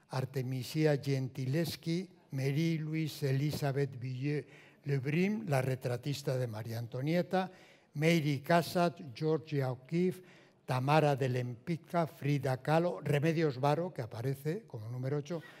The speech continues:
Leonora Carrington y Helen Frankenthaler, una, una pintora del expresionismo abstracto americano. ¿Alguien conocía, aparte de Jesús Mari, a estas diez pintoras?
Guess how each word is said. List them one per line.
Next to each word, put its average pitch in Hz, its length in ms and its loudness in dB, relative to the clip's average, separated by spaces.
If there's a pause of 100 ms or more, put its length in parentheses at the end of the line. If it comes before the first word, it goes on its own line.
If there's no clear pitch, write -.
(280)
Leonora 139 500 2
Carrington 165 540 4
y 131 100 0
Helen 143 400 2
Frankenthaler, 107 920 -6 (460)
una, 127 320 -6 (160)
una 127 180 -2
pintora 147 360 0
del 135 160 2
expresionismo 127 760 -2
abstracto 143 640 -2 (440)
americano. 123 580 -4
¿Alguien 190 280 6
conocía, 180 600 6
aparte 139 360 2
de 139 120 4
Jesús 123 320 -4
Mari, 131 420 2
a 139 80 0
estas 135 320 2
diez 151 380 6
pintoras? 151 720 -2